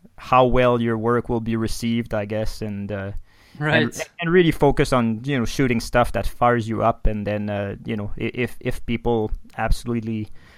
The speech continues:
Speaker 1: uh, dig it, great, and if the agencies pick it up, great. But, uh, yeah, I, th-, I think it's, uh,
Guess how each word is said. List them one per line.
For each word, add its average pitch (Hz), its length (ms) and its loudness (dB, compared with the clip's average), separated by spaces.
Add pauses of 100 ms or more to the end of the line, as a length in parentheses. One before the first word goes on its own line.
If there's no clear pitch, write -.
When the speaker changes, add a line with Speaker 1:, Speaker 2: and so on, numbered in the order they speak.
(140)
Speaker 1:
uh, 107 180 0
dig 123 280 0
it, 135 200 -2
great, 127 440 0 (120)
and 113 220 -2
if 117 120 -4
the 113 160 -2
agencies 120 480 -2
pick - 200 -2
it 117 80 2
up, 110 180 0
great. 120 400 0
But, 110 340 0
uh, 98 360 -4 (320)
yeah, 156 320 0
I, 113 120 0
th-, 117 160 -4
I 113 40 -2
think 113 260 -8
it's, - 240 -8
uh, 107 180 -4